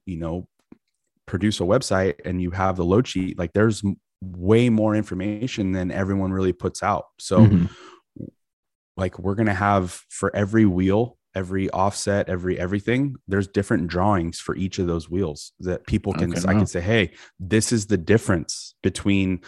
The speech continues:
Speaker 1: a zero offset or a positive eighteen or a
Speaker 2: Mm-hmm.
Speaker 1: negative twelve or whatever." And,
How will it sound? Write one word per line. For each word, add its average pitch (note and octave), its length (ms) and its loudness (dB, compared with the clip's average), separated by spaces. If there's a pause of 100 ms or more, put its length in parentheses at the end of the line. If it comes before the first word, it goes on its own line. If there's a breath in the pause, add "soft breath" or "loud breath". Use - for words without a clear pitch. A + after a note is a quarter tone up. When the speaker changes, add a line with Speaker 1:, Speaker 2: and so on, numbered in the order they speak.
(120)
Speaker 1:
a F2+ 80 -2
zero F#2 400 4
offset F#2 440 0
or F2 160 0
a E2+ 60 -4
positive F2+ 520 -2
eighteen E2+ 640 -4
or F2 200 0
a E2+ 40 -6
Speaker 2:
Mm-hmm. A2+ 80 8
Speaker 1:
negative F#2+ 360 4
twelve F2 500 -2
or F2 140 0
whatever." F2 420 0 (360 loud breath)
And, F#2 300 -2